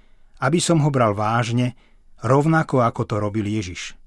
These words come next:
Nasledovať Ježiša znamená urobiť významný krok vpred aj vo vzťahoch medzi osobami opačného pohlavia. Láska medzi mužom a ženou nie je sebecké hľadanie osobného uspokojenia. Fyzická príťažlivosť bez lásky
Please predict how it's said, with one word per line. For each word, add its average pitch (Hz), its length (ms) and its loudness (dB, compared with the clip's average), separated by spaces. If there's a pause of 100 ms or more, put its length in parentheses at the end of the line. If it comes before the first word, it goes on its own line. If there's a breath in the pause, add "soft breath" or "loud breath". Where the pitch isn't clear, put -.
(400)
Nasledovať 143 640 2
Ježiša 139 400 0
znamená 131 560 2
urobiť 143 400 -2
významný 156 560 0
krok 120 320 -2
vpred - 560 -4
aj 107 220 -2 (100)
vo 131 160 0
vzťahoch 131 480 0
medzi 107 240 -2
osobami 120 560 -2
opačného 117 560 -2
pohlavia. 104 640 -6 (480)
Láska 127 480 0
medzi 113 240 -2
mužom 123 400 0
a 104 80 -2
ženou 127 480 -2 (160)
nie 139 320 2
je - 80 -2
sebecké 120 480 -2
hľadanie 113 560 0
osobného 113 560 -2
uspokojenia. 98 880 -4 (400)
Fyzická 139 480 0
príťažlivosť 123 880 0
bez 127 160 0
lásky 127 420 -2